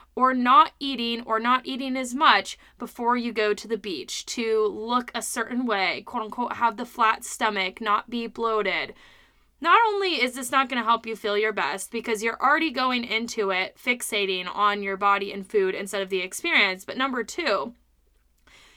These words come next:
you're not gonna feel the best if you have low blood sugar and haven't eaten, because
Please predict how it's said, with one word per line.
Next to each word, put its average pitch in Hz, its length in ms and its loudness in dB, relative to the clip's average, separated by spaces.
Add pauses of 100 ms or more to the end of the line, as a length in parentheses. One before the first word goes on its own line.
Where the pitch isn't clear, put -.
you're 294 140 -2
not 381 160 8
gonna 381 120 2
feel 359 140 0
the 294 60 0
best 311 240 2
if 247 120 -6
you 262 420 -4
have 254 200 0
low 262 180 2
blood 247 240 0
sugar 180 460 -4
and 226 140 -4
haven't 233 320 2
eaten, 247 440 -6 (360)
because 269 540 2